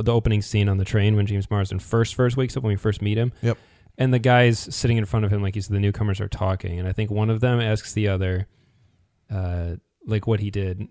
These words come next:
Speaker 1: la-, what he's
Speaker 2: What'd you
Speaker 1: done
Speaker 2: do
Speaker 1: here.
Speaker 2: last time?
Speaker 1: Yeah,
Speaker 2: Yeah.
Speaker 1: and the one says, "Oh, one time I was here, I did the whole experience, I did the gold rush," that kind of thing. And then I think he says his next time through, he did Straight Evil.
Speaker 2: Yeah.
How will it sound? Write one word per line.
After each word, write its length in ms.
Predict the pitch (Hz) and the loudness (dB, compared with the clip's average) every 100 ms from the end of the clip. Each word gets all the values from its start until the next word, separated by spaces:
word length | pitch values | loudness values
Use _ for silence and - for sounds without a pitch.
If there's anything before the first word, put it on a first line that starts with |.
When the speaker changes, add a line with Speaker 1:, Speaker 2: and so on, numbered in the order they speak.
| - | -8
Speaker 1:
la-, 320 | 101 98 110 | -4 -4 -2
what 200 | 117 110 | 0 2
he's 180 | 110 113 | 2 4
Speaker 2:
What'd 140 | 113 | 6
you 60 | 101 | 6
Speaker 1:
done 40 | |
Speaker 2:
do 80 | 110 | 4
Speaker 1:
here. 80 | 101 | 2
Speaker 2:
last 200 | 101 - | 0 0
time? 260 | 95 90 87 | -2 0 6
Speaker 1:
Yeah, 140 | 143 | 8
Speaker 2:
Yeah. 60 | 131 | 8
Speaker 1:
and 80 | 127 | 6
the 60 | |
one 180 | 131 131 | 8 6
says, 300 | 131 135 113 | 6 4 6
"Oh, 80 | 123 | 4
one 240 | 113 117 | 4 2
time 320 | 120 127 117 113 | 2 2 4 4
I 80 | |
was 160 | 107 104 | 4 2
here, 260 | - 107 107 | 0 2 2
I 60 | |
did 220 | 101 113 | 2 0
the 80 | 104 | 2
whole 180 | 101 107 | 4 4
experience, 640 | 101 - 107 104 101 98 | 2 -2 -2 0 0 0
I 80 | 104 | 0
did 220 | 101 101 | 0 -2
the 80 | 98 | -2
gold 340 | 101 104 101 | 2 2 4
rush," 560 | 101 98 95 92 - - - - - - | 2 2 2 0 -8 -14 -20 -20 -20 -12
that 140 | - 104 | -6 -4
kind 160 | 104 | -2
of 80 | 98 | -4
thing. 320 | - 95 95 | -2 -2 -2
And 80 | 110 | 0
then 100 | 120 | 2
I 60 | 117 | 0
think 440 | 104 - 190 226 | -2 0 2 2
he 120 | - | 2
says 460 | 147 - 127 120 113 | 2 4 6 6 2
his 240 | 117 117 | 0 2
next 220 | 123 123 - | 2 0 2
time 140 | 127 | 0
through, 200 | 117 113 | 2 2
he 100 | 110 | 2
did 160 | 107 101 | 0 -4
Straight 400 | - - 107 104 | -6 -2 -2 -2
Evil. 480 | 104 92 87 101 _ _ _ - - - | -6 -4 -6 -8 _ _ _ -20 -16 0
Speaker 2:
Yeah. 280 | 107 98 | 4 4